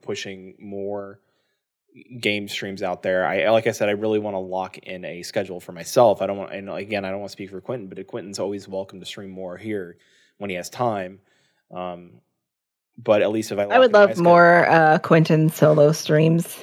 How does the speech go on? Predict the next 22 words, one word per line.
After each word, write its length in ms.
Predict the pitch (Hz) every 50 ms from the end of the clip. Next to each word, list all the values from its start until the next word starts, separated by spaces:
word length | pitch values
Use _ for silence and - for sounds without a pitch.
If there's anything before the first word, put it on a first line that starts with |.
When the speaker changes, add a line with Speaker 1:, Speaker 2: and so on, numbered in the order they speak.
| - - - - - -
Speaker 1:
I, 100 | 190 190 208
I 120 | 196 202 202
think 160 | 214 233 226
a 60 | 185
lot 160 | 190 185 180
of 0 |
Speaker 2:
Like, 80 | 175 -
Speaker 1:
people 200 | 180 165 165 170
Speaker 2:
in 100 | 233 226
Speaker 1:
would. 40 | 233
Speaker 2:
my 140 | 254 269
opinion, 720 | 277 269 247 - 262 226 214 214 214 214 214 208 208 190 117
like, 320 | 180 185 185 185 190 - 196
when 160 | 202 220 220
there's 240 | 214 208 202 202 202
a 60 | 196
podcasting 1120 | - - 214 180 180 - - 214 180 185 202 - - 180 175 175 175 170 170 190 202 -
partnership 520 | - - 190 - 185 180 - - 175 170 -
or 120 | 165 160
Twitch 280 | - - 180 170 - -
channel 340 | - - 165 170 165 160 165
partnership, 680 | 160 - 175 165 - - 170 165 - - - 170 165 -